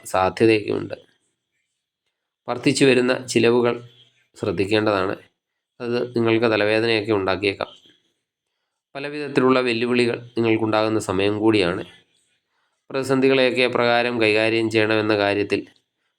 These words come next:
ഒരു ആശയക്കുഴപ്പമൊക്കെ ഉണ്ടായേക്കാം. ഒരു കാര്യത്തെയും ഈ സമയത്ത് നിസ്സാരമായിട്ട് ക-, കൈകാര്യം ചെയ്യുകയും ചെയ്യരുത്. അടുത്ത രാശി കുംഭം രാശിയാണ്. കുംഭം രാശിക്കാർക്ക് പലവിധത്തിലുള്ള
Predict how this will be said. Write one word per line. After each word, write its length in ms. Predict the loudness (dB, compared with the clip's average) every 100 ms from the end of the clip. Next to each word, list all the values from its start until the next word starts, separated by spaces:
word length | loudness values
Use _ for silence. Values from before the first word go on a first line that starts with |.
| -6
ഒരു 120 | -4 -2 -2
ആശയക്കുഴപ്പമൊക്കെ 1000 | -4 0 0 2 2 2 2 0 0 -6 -4
ഉണ്ടായേക്കാം. 560 | -4 -2 -2 -4 -8 _ _ _ _ _ _ _ _ _ _ -10
ഒരു 120 | -4 -2
കാര്യത്തെയും 560 | -2 -2 2 2 2 -4 -18 -10 -6
ഈ 60 |
സമയത്ത് 400 | -2 2 2 2 0
നിസ്സാരമായിട്ട് 640 | 0 -2 -2 -2 -2 -4
ക-, 200 | -6 -8 -14
കൈകാര്യം 480 | -8 -4 -2 0 0 -2
ചെയ്യുകയും 500 | -4 0 2 2 0 -2
ചെയ്യരുത്. 480 | 0 0 0 -4 -12 _ -20 -20 _ _ _ _ _ _ _ _ _ _ _ _ _ _ _ _ _ _ _ _ -8
അടുത്ത 200 | -4 0
രാശി 280 | 2 2 -2
കുംഭം 400 | 0 0 2 2
രാശിയാണ്. 440 | 2 2 0 0 -4 -12 _ _ _ _ _ _ _ _ _ -4
കുംഭം 300 | 2 2 2
രാശിക്കാർക്ക് 640 | 2 2 2 2 0 0 -2 -4 _ _ -4
പലവിധത്തിലുള്ള 600 | -2 -2 -2 0 2